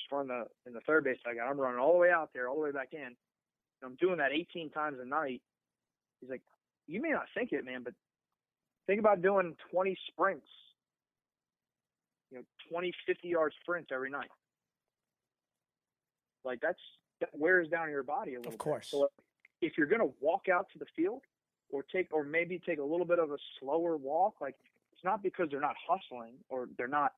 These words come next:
Speaker 1: playing hard. It's like, and you, you just got off of a cross-country road trip. Now you gotta go, like, you're gonna save your body.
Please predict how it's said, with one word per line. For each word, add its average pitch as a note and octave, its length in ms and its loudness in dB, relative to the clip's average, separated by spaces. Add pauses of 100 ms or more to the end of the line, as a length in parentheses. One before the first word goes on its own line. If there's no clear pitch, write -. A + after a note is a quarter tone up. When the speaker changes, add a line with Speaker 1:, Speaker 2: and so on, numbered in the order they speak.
(340)
Speaker 1:
playing F#3 320 4
hard. C3 280 -6
It's C#3 120 -6
like, B2+ 200 -2 (1500)
and C#3+ 160 -2
you, B2+ 100 -8
you C3 120 -12
just F3 180 0
got F#3 160 6
off F#3 180 6
of D3+ 80 -4
a C#3+ 60 2
cross-country E3+ 580 0
road C#3 240 2
trip. C#3 300 -4
Now D3 80 -2
you E3 120 2
gotta D#3 200 2
go, D3 380 0 (280)
like, C#3 220 -10
you're A3+ 100 -12
gonna - 180 -16
save F3+ 200 2
your F#3+ 80 -2
body. D#3 400 -10